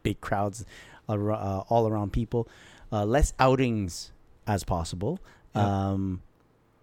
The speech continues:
Speaker 1: and for, for a sneakerhead, where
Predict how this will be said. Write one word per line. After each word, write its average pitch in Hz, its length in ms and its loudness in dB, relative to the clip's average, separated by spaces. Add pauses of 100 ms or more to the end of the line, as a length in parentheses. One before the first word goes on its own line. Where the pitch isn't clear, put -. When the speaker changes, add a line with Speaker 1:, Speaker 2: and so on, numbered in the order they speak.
(640)
Speaker 1:
and 117 220 2
for, 147 160 4
for 151 180 6
a 143 40 6
sneakerhead, 127 540 2
where 113 520 4